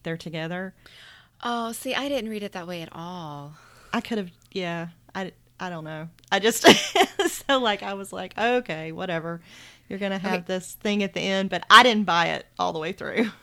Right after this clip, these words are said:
Speaker 2: Okay, can I give you a different perspective on it?
Speaker 1: Sure.
Speaker 2: Okay, so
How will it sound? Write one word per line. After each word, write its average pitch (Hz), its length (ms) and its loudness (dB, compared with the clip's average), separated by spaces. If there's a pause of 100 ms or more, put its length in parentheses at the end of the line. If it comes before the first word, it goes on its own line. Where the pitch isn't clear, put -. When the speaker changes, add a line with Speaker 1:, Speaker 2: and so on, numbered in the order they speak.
(520)
Speaker 2:
Okay, 208 160 0
can 226 160 -2
I 233 60 4
give 233 160 -2
you 226 100 -2
a 202 40 -2
different 190 280 -8
perspective 196 460 -10
on 220 180 -10
it? 240 220 -14 (120)
Speaker 1:
Sure. 392 360 -2 (1000)
Speaker 2:
Okay, 180 280 -4 (240)
so 214 720 -2